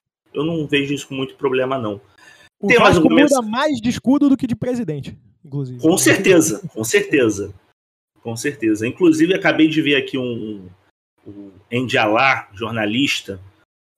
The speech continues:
Speaker 1: é, falando do Vasco aqui, falando, citando esse caso do Abramovich como uma,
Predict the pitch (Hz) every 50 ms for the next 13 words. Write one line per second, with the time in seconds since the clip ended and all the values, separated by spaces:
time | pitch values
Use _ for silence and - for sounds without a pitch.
0 | _ - 98 98 95 95 95 95 95 92 90 87 87 87 82 78 - _ _ _
1 | _ _ _ _ _ _ _ - - - 127 110 107 107 110 120 113 - 110 95
2 | 90 110 113 120 127 117 - - - 110 98 92 98 - - 131 135 - - -
3 | 104 104 107 110 107 104 92 78 _ _ - - - _ _ _ _ _ _ _
4 | - - - 214 170 160 - 160 160 156 143 127 - - - 135 127 123 - 131
5 | 123 113 123 127 120 113 110 107 104 123 151 160 156 - - - - - _ _
6 | _ _ - - _ _ _ - 117 113 113 113 113 113 113 110 107 104 104 98
7 | 98 95 98 87 87 110 110 107 110 110 110 107